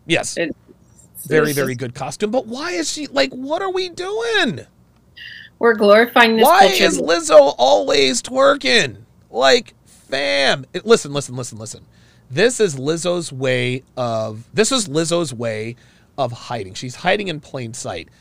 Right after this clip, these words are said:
Speaker 1: She is ashamed of how she looks. She is, and
Speaker 2: Mm-hmm.
Speaker 1: she should be. But she wants everyone to think that she's okay with how she looks simply because she dresses like this. She knows she's disgusting.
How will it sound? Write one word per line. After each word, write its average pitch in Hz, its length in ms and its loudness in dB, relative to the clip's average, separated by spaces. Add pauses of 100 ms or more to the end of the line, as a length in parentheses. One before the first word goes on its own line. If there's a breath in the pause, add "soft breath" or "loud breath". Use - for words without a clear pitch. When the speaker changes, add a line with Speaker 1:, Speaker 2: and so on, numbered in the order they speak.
(140)
Speaker 1:
She 214 260 -8
is 214 160 -4
ashamed 185 680 -6
of 165 100 -8
how 139 280 -6
she 127 260 -10
looks. 104 420 -10
She 214 360 -12
is, 302 340 2
and 170 100 -6
Speaker 2:
Mm-hmm. - 20 -10
Speaker 1:
she 180 160 -10
should 220 500 -2
be. 90 260 -8 (380 soft breath)
But 165 180 -2
she 240 180 -6
wants 226 300 -2
everyone 175 360 -4
to 143 100 -6
think 220 400 -6
that 160 120 -6
she's 139 260 -6
okay 139 300 -4
with 131 140 -4
how 127 140 -4
she 123 200 -10
looks 165 340 -4
simply 180 320 -8
because 151 280 -8
she 135 120 -12
dresses 123 500 -12
like 101 200 -10
this. 95 200 -12 (340 soft breath)
She 254 280 -8
knows 254 340 0
she's 226 300 -6
disgusting. 196 1160 -2